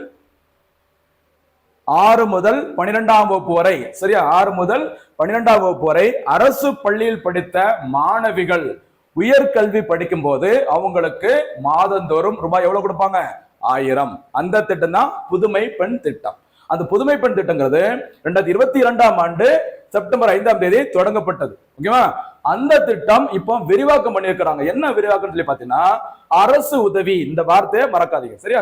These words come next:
கவர்மெண்ட் எய்டட் ஸ்கூல்லயும் இந்த திட்டம் விரிவுபடுத்தப்பட்டுள்ளது. விரிவுபடுத்தப்பட்ட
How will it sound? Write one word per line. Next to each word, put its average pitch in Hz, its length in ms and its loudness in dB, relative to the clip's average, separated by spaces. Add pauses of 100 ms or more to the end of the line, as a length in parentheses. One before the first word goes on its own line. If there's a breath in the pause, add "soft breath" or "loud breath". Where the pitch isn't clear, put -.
(120)
கவர்மெண்ட் 247 420 -2 (160)
எய்டட் 226 420 4
ஸ்கூல்லயும் 170 640 0 (320 loud breath)
இந்த 202 280 0
திட்டம் 226 380 0 (120)
விரிவுபடுத்தப்பட்டுள்ளது. 139 920 -2 (420 loud breath)
விரிவுபடுத்தப்பட்ட 208 600 -2